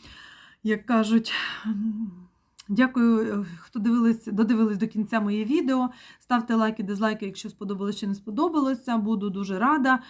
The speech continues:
е, тому що це допомагає моєму каналу. Е, також, е, ставте, е, е, ці,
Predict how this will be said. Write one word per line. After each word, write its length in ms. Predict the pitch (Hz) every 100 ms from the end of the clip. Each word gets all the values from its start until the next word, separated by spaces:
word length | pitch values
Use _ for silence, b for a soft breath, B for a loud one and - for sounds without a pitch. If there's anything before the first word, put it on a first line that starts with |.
| B B -
е, 120 | 202
тому 220 | 208 240
що 140 | - 220
це 160 | 240
допомагає 560 | 220 214 196 185 247 233
моєму 320 | 190 208 226
каналу. 580 | 226 202 180 156 165 165 B B B B B
Е, 280 | 185 185 180
також, 480 | 180 330 294 240 -
е, 140 | 202
ставте, 540 | 190 - 240 240 - 196
е, 460 | 202 190 190 185 185 - 196 185 180 190 185 226 190 254 262 254 302 285 233 202
е, 320 | 185 185 185 170
ці, 300 | - 190